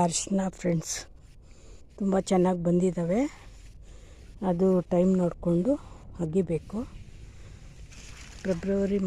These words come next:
ಮಾರ್ಚಲ್ಲಿ ಏನೋ ಅಗಿಯೋದು ಅನಿಸುತ್ತೆ. ಇನ್ನೂ ಸ್ವಲ್ಪ ಚೆನ್ನಾಗಿ ಬಲ್ತಿದ್ದಾವೆ. ಒಂದು ಕಡೆ ಒಣಗೋಗ್ತಾ ಇದೆ, ಒಂದು ಕಡೆ ಚೆನ್ನಾಗಿದ್ದಾವೆ. ನೋಡಿಕೊಂಡು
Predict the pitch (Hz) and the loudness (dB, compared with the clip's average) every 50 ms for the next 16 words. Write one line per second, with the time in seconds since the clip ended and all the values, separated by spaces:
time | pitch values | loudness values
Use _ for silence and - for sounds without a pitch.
0 | 175 175 175 185 185 - - - - 196 175 180 180 175 170 170 165 165 165 160 | 0 0 0 -2 -2 -6 -8 -2 -2 0 0 0 -2 -2 -2 -4 -4 -4 -4 -4
1 | 160 160 160 160 160 156 180 175 165 160 165 165 147 - - 165 151 - - - | -6 -6 -6 -8 -6 -6 -4 -2 -2 -2 -4 -6 -6 -6 -6 -8 -8 -8 -6 -4
2 | 254 320 339 - - - - - - - - - - - - - - - - 180 | -4 -4 -6 -8 -12 -14 -14 -14 -14 -14 -16 -14 -16 -14 -16 -16 -10 0 2 4
3 | 180 185 175 - 175 160 - - 180 165 147 - - - - - - - - - | 4 4 4 0 -2 -4 -4 -4 -6 -6 -6 -8 -12 -16 -16 -16 -16 -10 -2 0
4 | 196 185 190 202 190 160 156 180 180 180 - - 214 196 170 170 156 147 165 208 | 2 2 2 2 0 0 2 2 2 2 4 4 4 6 6 4 2 2 -2 -4
5 | 277 302 - - - - - - - - - - - - - - - 185 185 185 | -6 -8 -10 -14 -20 -20 -20 -20 -20 -18 -18 -20 -20 -20 -20 -6 0 2 2 2
6 | 180 - 190 175 190 190 185 175 170 175 175 - 180 185 - - - 185 165 165 | 4 2 2 4 4 4 4 4 4 2 0 0 -4 -6 -6 -6 -4 -2 -2 0
7 | 170 214 240 240 180 147 - - 180 156 151 147 - - 185 156 147 180 175 170 | 0 -2 -2 0 -2 -2 -2 -2 -2 -2 -2 -4 -2 0 0 2 2 0 0 -2
8 | 143 - 156 143 151 214 262 320 - - - - - - - - - - - - | -4 -6 -10 -10 -4 -4 -4 -4 -4 -8 -14 -16 -16 -16 -18 -18 -20 -20 -18 -18
9 | - - - - - - - - - - 190 185 185 190 202 208 202 - - - | -20 -18 -18 -18 -16 -16 -16 -16 -10 -6 -4 -2 -2 -2 -2 -2 -4 -4 -4 -4
10 | 170 160 170 185 240 | -2 -2 0 0 0